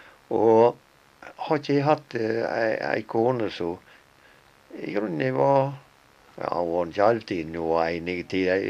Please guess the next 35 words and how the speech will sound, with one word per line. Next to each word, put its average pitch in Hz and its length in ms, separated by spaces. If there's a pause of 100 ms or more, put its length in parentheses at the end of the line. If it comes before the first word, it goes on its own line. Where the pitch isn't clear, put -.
(120)
det 107 120
jeg, 101 280
jeg 107 540
gjorde, 120 340 (100)
men, 160 180 (300)
men 151 300
jeg 156 140
aksepterte 143 720
det, 160 100 (720)
så 135 220 (100)
har 107 120
ikke - 160
det 82 100
gått - 240
i 67 80
det 69 80
hele - 260
tatt. - 160 (460)
Men, 120 260
eh, 113 240 (480)
det - 100
er 110 60
i 127 60
alle 123 120
fall 143 160
helt 151 220
sikkert 110 440
både 110 320
ungene 131 540
som 123 200
vokser 139 400
opp, - 260
og, 127 320 (1080)
og 117 140
hun 110 240